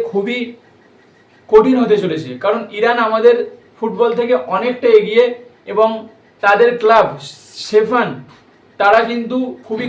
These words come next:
কঠিন একটি প্রতিপক্ষ এবং অ্যাওয়ে ম্যাচে তাদের ঘরের মাঠে গিয়ে ড্র করাটাও কিন্তু কঠিন। সেখানে মলিনা কীরকম স্ট্র্যাটেজি নিয়ে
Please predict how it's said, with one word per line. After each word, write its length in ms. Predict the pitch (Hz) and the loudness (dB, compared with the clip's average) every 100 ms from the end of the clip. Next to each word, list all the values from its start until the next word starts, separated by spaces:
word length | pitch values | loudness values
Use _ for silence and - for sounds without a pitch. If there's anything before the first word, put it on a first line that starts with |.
| - | 4
কঠিন 240 | 208 240 240 | 4 6 -2
একটি 140 | 240 240 | -4 -6
প্রতিপক্ষ 440 | 214 202 208 220 - 170 202 | -6 -4 -2 -2 -2 -4 -2
এবং 120 | 226 - | -4 -4
অ্যাওয়ে 260 | 175 202 240 | 0 2 2
ম্যাচে 220 | 240 247 247 214 | 0 0 0 2
তাদের 220 | 196 240 190 | 4 2 2
ঘরের 240 | 185 214 220 | 0 0 0
মাঠে 200 | 214 220 220 | -2 -2 2
গিয়ে 120 | 233 175 | 2 2
ড্র 100 | 170 220 226 | 2 2 4
করাটাও 320 | 220 226 233 220 | 2 2 -2 -4
কিন্তু 160 | 226 208 | -10 -6
কঠিন। 260 | 190 170 127 - - - _ _ - - - | -6 -6 -10 -14 -20 -20 _ _ -20 -20 -6
সেখানে 340 | 226 240 254 262 254 - _ _ _ - - 185 | -2 0 0 -2 -4 -14 _ _ _ -20 -10 0
মলিনা 300 | 214 233 247 240 | 0 2 -2 -2
কীরকম 360 | 208 233 240 240 185 | -2 0 0 -4 -8
স্ট্র্যাটেজি 540 | - - 208 208 202 226 | -8 0 0 0 -4 -6
নিয়ে 120 | 233 | -4